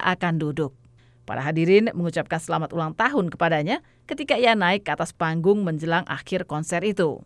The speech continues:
Pangeran Harry yang hadir bersama tunangannya Meghan Markle memimpin penghormatan kepada neneknya.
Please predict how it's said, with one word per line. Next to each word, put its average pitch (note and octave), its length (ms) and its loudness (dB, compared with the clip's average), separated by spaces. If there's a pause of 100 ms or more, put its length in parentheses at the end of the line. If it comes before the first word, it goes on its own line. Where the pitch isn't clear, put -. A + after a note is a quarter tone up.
(380)
Pangeran C#3+ 320 -4
Harry G3+ 400 2
yang D3 80 0
hadir F3+ 320 2
bersama E3 240 -4
tunangannya F3 560 0
Meghan D#3+ 240 0
Markle F3+ 400 2 (320)
memimpin C4 400 2
penghormatan F3+ 720 0
kepada D#3 640 -2
neneknya. D3 640 -4